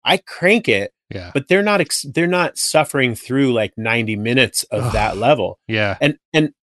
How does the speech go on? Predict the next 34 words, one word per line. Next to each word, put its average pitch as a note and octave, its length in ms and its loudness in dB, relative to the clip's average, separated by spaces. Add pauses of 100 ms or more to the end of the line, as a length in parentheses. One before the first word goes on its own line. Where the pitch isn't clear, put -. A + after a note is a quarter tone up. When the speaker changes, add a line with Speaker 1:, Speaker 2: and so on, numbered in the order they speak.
(460)
Speaker 1:
I F#3 180 6
f-, - 260 -6
I G#3+ 160 4
find E3+ 240 4
by B2 140 4
doing F3 340 -2
that, A#2+ 300 -2
that A#2 260 2
it A2+ 140 -4
creates D3 460 2
this - 180 -2
kind B2 240 0
of G#2 100 -4 (960)
excitement C#3+ 680 0 (120)
that C3+ 220 0
keeps - 320 -4
going. C#3 420 0
It's G2 160 -10
not D3 200 -2
just C3+ 180 -2
like, A#2 220 0 (280)
"Boom, G3 380 0
wow, G3 240 4
this F3 160 2
is D#3+ 60 -6
a D#3+ 80 2
rock F3 260 4
show," C3 240 4
and C3+ 180 2
then B2+ 160 4
ninety B2+ 320 2
minutes B2 360 0
of F#2+ 100 -6
no G#2+ 400 -4